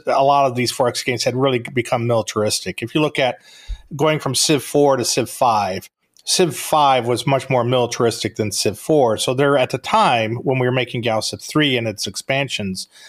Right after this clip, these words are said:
there was a r-, strong desire to, like, "Hey, let's, let's build up the diplomacy parts of the game and the cultural parts of the game and the exploration parts of the game."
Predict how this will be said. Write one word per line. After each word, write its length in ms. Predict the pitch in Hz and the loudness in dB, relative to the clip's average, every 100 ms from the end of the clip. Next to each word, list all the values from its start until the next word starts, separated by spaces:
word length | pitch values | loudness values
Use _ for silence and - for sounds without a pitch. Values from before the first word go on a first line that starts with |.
| - | -8
there 120 | - 160 | 0 2
was 160 | 147 | 4
a 60 | 147 | 2
r-, 240 | 127 127 - _ 185 - | 2 -2 -8 _ -6 -4
strong 320 | - 220 202 | 2 2 4
desire 360 | 147 123 143 135 | 2 4 4 4
to, 60 | |
like, 180 | 131 127 | 4 2
"Hey, 280 | - 202 160 | 0 0 2
let's, 260 | 151 170 - - - - - | 2 0 -6 -8 -16 -18 -2
let's 180 | 165 165 | -2 0
build 240 | - 170 | 2 4
up 160 | 165 165 | 4 0
the 80 | 139 | -4
diplomacy 680 | 139 135 151 147 147 - | -4 -2 0 2 2 0
parts 380 | 123 - 110 - | -4 -2 -2 -2
of 40 | 117 | -4
the 40 | |
game 300 | 113 104 104 | -2 -2 -2
and 100 | 110 | -2
the 60 | 120 | -4
cultural 600 | - 143 139 - 127 120 | 0 0 0 0 0 0
parts 400 | - 113 - - | 0 -2 -2 -4
of 60 | |
the 80 | 107 | -4
game 380 | 107 107 104 107 | -4 -4 -2 -2
and 80 | 113 | 0
the 100 | 131 | 0
exploration 640 | 135 - 131 131 127 120 | -2 -4 0 2 0 -2
parts 360 | - 107 - 98 | -2 -2 -2 -8
of 40 | |
the 80 | 101 | -8
game." 360 | 92 98 92 | -6 -6 -6